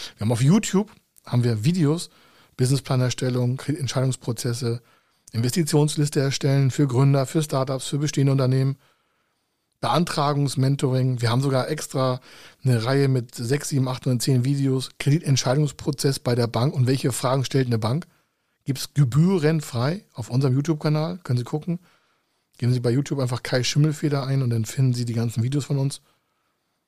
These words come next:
Ja, oder Fördermittelberatung Punkt T V können Sie das auch sehen. Oder gucken in die Shownotes rein, da ist auch der Link dazu da. Also Sie kriegen hier so viel Material, dass es Ihnen auf jeden Fall gelingen kann, sich professionell hinzustellen.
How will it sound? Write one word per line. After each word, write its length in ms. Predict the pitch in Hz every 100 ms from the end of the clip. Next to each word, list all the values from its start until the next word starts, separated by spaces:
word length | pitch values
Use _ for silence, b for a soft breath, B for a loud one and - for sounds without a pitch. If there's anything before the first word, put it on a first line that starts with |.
| _ -
Ja, 100 | 110
oder 180 | 110 107
Fördermittelberatung 1000 | - 127 131 131 123 120 110 123 123
Punkt 300 | 113 127 123
T 120 | - 113
V 280 | - 120
können 200 | 131 131
Sie 60 | 117
das 100 | 104
auch 180 | - 127
sehen. 320 | - 135 143 B B B
Oder 120 | - 127
gucken 180 | 160
in 60 | 160
die 80 | 135
Shownotes 420 | - 170 156 151
rein, 320 | 139 139 143
da 120 | - 113
ist 100 | 117
auch 80 |
der 120 | 113 113
Link 200 | 143 147
dazu 260 | 135 -
da. 260 | 123 117 120 b b b b b -
Also 160 | 120
Sie 60 | 131
kriegen 300 | - 151 151
hier 140 | 143
so 220 | 123 151
viel 180 | 185 -
Material, 640 | 156 131 - 127 117 113 151 b b b b b
dass 180 | - 113
es 140 | 123
Ihnen 180 | 139 131
auf 200 | 135 -
jeden 260 | 135 202 196
Fall 240 | - 143
gelingen 400 | 127 127 165 131
kann, 220 | 110 101
sich 160 | 101 107
professionell 480 | - 139 143 139 117
hinzustellen. 640 | 135 - 104 - 78 65